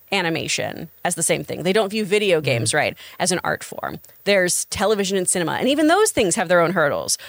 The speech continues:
Speaker 1: "Oh, well, this person does comedy and drama obviously showcases better storytelling and better stories and better acting." No, it doesn't. They're all just kind of different flavors of things, right?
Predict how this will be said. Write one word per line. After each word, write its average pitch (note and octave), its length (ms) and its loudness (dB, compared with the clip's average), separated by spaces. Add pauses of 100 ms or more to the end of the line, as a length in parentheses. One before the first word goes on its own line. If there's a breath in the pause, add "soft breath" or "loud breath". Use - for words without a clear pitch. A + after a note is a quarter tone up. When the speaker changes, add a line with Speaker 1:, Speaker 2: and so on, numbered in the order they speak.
Speaker 1:
"Oh, G3 200 4
well, E3+ 180 4
this G3 180 0
person G3 300 -4
does D3+ 160 -4
comedy E3 460 0
and D#3 120 -4
drama G3 480 2
obviously E3 520 2
showcases D#3 640 0
better F3 200 0
storytelling D#3+ 720 0
and E3 100 -4
better D#3+ 260 0
stories F#3 480 2
and D#3+ 80 -2
better E3 200 2
acting." A3+ 400 -2 (440 loud breath)
No, D4 480 -4
it D4 200 -12
doesn't. B3+ 520 -2 (180 loud breath)
They're C#4 180 2
all D4+ 200 4
just C#4 240 -2
kind C#4 200 -2
of G#3 100 -8
different B3+ 380 -2
flavors A#3 560 0
of D#3 80 -4
things, - 480 -4
right? A3+ 320 2